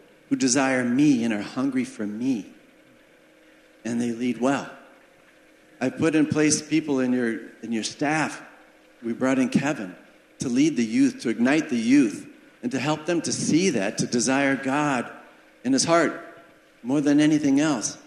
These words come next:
And we put this in place, know God, find freedom, discover, make a difference. We put that in place for a reason, and everything centers around that. Kevin's helping the youth to do that. He brought Christopher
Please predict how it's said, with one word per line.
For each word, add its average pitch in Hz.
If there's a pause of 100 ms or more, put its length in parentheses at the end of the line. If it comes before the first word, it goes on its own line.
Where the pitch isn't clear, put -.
(500)
And 135
we 147
put 190
this 175
in 147
place, 123
know 139
God, 143
find 135
freedom, 131
discover, 117
make 117
a 113
difference. 113
We 127
put 165
that 143
in 123
place 135
for 120
a 113
reason, 117 (380)
and 131
everything 143
centers 131
around 113
that. 120 (500)
Kevin's 165
helping 143
the 117
youth 151
to 123
do 110
that. 90 (360)
He 156
brought 151
Christopher 151